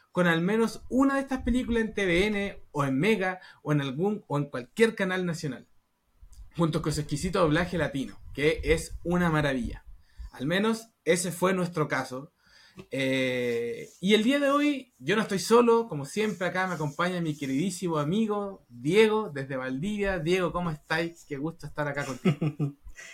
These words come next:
Speaker 2: Bien, hoy estoy contento porque llegamos al número cien.
Speaker 1: Lo
Speaker 2: Creo
Speaker 1: logramos.
Speaker 2: que es importante. Somos tres dígitos.
Speaker 1: <laughs>
Speaker 2: Todo cambia, ya.
Speaker 1: Sí.
Speaker 2: Eh, y,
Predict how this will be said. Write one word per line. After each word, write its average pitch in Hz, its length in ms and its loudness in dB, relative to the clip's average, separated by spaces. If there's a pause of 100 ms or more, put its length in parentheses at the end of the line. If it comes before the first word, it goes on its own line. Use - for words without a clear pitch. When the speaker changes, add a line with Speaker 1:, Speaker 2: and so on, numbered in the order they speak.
(160)
Speaker 2:
Bien, 143 540 4 (280)
hoy 147 140 4
estoy 156 260 2
contento 156 440 2
porque 143 280 0
llegamos 143 440 6
al 160 80 8
número 160 300 4
cien. 165 340 -2 (420)
Speaker 1:
Lo 131 120 -2
Speaker 2:
Creo 131 220 2
Speaker 1:
logramos. 143 160 2
Speaker 2:
que 131 480 2 (260)
es 143 80 -8
importante. 151 800 0 (600)
Somos 147 260 0
tres 180 260 8
dígitos. 175 640 4 (520)
Speaker 1:
<laughs> - 460 -2
Speaker 2:
Todo 165 220 10
cambia, 165 500 4
ya. 147 180 -8 (240)
Speaker 1:
Sí. 120 140 -8
Speaker 2:
Eh, 139 420 6
y, 143 60 0